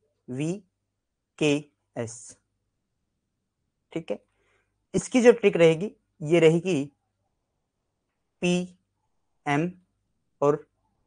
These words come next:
एएम, ठीक है, पीएम या फिर एएम भी आप लिख सकते हो। पी से पाटलिपुत्र,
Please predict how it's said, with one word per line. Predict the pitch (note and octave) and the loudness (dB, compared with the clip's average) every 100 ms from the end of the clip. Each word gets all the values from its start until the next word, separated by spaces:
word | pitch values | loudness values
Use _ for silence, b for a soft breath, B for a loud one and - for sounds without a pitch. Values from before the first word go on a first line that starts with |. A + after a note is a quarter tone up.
| _ _ _ _ _ _ - | _ _ _ _ _ _ -2
एएम, | D#3+ C#3 A2 A2 _ _ _ _ _ _ _ _ _ _ _ _ _ _ _ _ | 2 2 0 -6 _ _ _ _ _ _ _ _ _ _ _ _ _ _ _ _
ठीक | - - | -20 -10
है, | G#3 - _ _ _ _ - | -10 -10 _ _ _ _ -2
पीएम | F3 F#3 B3 - _ - | 2 2 0 -4 _ 0
या | D3 | 0
फिर | G3+ G#3+ - _ _ _ _ _ _ _ _ _ _ _ _ D#3 | 2 -2 -4 _ _ _ _ _ _ _ _ _ _ _ _ -2
एएम | D3+ D3+ - C3 A#2 A#2 _ _ - | 0 0 -2 -6 -6 -10 _ _ -10
भी | D3 | 4
आप | D#3 C3+ | 4 4
लिख | A#2+ A2+ | -2 -8
सकते | - - - | -18 -20 -20
हो। | _ _ _ _ - | _ _ _ _ 0
पी | G3 | 4
से | G#3 | 6
पाटलिपुत्र, | - C#3 D#3 D#3 F3 E3+ A3 | 8 8 8 -2 -2 -2 -4